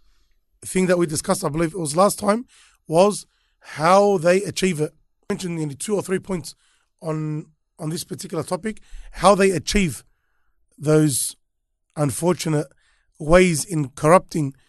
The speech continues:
women in general, but specifically the Muslim women. And this is gonna be very, very, very important,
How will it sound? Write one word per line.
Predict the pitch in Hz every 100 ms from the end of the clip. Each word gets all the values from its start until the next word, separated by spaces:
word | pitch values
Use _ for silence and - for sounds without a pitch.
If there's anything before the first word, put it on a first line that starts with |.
| _ _ _
women | 151 185 196
in | 180 151
general, | 180 214
but | 170 170 -
specifically | - 147 185 185 160
the | 156
Muslim | 185 - 185
women. | 208 247 - _ _ _ _
And | 160 165
this | 196
is | 180
gonna | 185 185
be | 170
very, | 143 196 208
very, | 170 190 170
very | 190 208
important, | 180 190 196 220